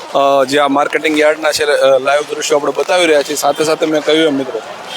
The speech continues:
હજુ સુધી જો તમે નજર હળવદને લાઈક, શેર અને સબસ્ક્રાઇબ ન કર્યું હોય તો સૌથી પહેલા હળવદ માર્કેટિંગ યાર્ડના દરરોજના બજાર ભાવ અને આજુબાજુ બનતી ઘટનાઓ તમારા મોબાઈલમાં આસાનીથી મળી રહે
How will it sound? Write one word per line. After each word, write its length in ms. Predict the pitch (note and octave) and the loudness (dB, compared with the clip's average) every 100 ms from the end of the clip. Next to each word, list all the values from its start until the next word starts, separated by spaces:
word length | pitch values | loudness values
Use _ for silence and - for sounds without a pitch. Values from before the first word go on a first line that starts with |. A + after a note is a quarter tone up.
| - | -2
હજુ 160 | D3 F3 | 0 2
સુધી 260 | F#3 F#3 | 2 2
જો 140 | F#3+ F#3 | 2 2
તમે 220 | F3+ F3 | 2 2
નજર 260 | D#3+ F3 | 2 2
હળવદને 360 | F3 F3 E3+ E3+ | 4 4 2 0
લાઈક, 320 | D3 D3 E3+ | 2 2 2
શેર 300 | - - E3+ | 0 0 0
અને 140 | E3+ D#3 | 0 0
સબસ્ક્રાઇબ 460 | - D3 - E3+ D#3 | 0 -2 0 -2 0
ન 180 | D#3 F3 | 0 2
કર્યું 240 | F3 F3 | 2 2
હોય 80 | F#3 | 0
તો 120 | E3 | 0
સૌથી 320 | - E3 E3 | 0 0 0
પહેલા 360 | D#3 E3 E3+ D#3+ - - - | 0 2 4 2 -4 -14 -4
હળવદ 260 | B2+ E3+ F#3+ | 2 2 2
માર્કેટિંગ 500 | F3 F3+ F3+ F3+ F3+ | 0 0 -2 -4 0
યાર્ડના 260 | F3+ G3 F#3+ | 0 0 0
દરરોજના 420 | D#3 E3+ E3+ E3+ | 2 2 2 0
બજાર 320 | D3+ E3+ F3 | 2 0 0
ભાવ 260 | F#3 G3+ F#3 | 2 2 2
અને 120 | E3 | 2
આજુબાજુ 440 | D#3+ E3+ E3+ E3 | 0 0 0 2
બનતી 280 | D3+ E3 E3+ | 0 -2 -2
ઘટનાઓ 420 | C#3+ C#3+ E3 D3 | -2 -2 0 0
તમારા 340 | B2 D3+ F3 E3+ | 2 2 2 4
મોબાઈલમાં 480 | F3 F3 E3+ D#3 D#3 | 2 2 2 2 2
આસાનીથી 440 | - E3+ E3+ D#3 | 2 0 0 0
મળી 260 | C3+ D#3 F3+ | 0 2 2
રહે 180 | F#3 | 0